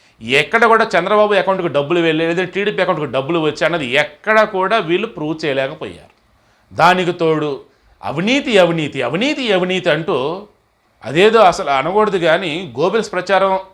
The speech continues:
కూడా సరిపోదు అన్నట్టుగా వైసీపీలో ప్రచారం చేస్తా ఉన్నారు. ఆమె రోజైతే స్వీట్లు పంచిద్ది, ఆమె లో-, పుర-, లక్ష్మీపార్వతి, ఆమె వచ్చేసి ఎన్టీఆర్ ఘాట్ దగ్గరికి వెళ్ళిపోయి "ఈనాటికి నీ కోరిక ఫలించింది ఎన్టీఆర్ అని చెప్పేసి అక్కడ ఆమె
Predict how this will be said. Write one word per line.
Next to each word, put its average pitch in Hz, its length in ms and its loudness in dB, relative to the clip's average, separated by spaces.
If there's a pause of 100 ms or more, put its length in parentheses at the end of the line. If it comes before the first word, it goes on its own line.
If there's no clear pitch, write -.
కూడా 196 240 0
సరిపోదు 190 520 -2
అన్నట్టుగా 180 280 -2
వైసీపీలో 160 320 -4
ప్రచారం 156 360 -6
చేస్తా 143 220 -2
ఉన్నారు. 92 200 -6 (420)
ఆమె 147 160 0
రోజైతే 208 400 2
స్వీట్లు 202 340 -6
పంచిద్ది, 143 460 -2 (320)
ఆమె 151 140 -2
లో-, 156 320 4 (140)
పుర-, 156 300 0
లక్ష్మీపార్వతి, 156 520 -2
ఆమె 151 440 2
వచ్చేసి 180 320 -2
ఎన్టీఆర్ 175 280 -4
ఘాట్ 170 200 0
దగ్గరికి 175 220 0
వెళ్ళిపోయి 170 680 -2 (280)
"ఈనాటికి 175 500 2
నీ 175 120 -2
కోరిక 175 240 -2
ఫలించింది 170 540 -2
ఎన్టీఆర్ 160 400 0
అని 151 160 -2
చెప్పేసి 156 380 -2
అక్కడ 147 200 0
ఆమె 147 160 2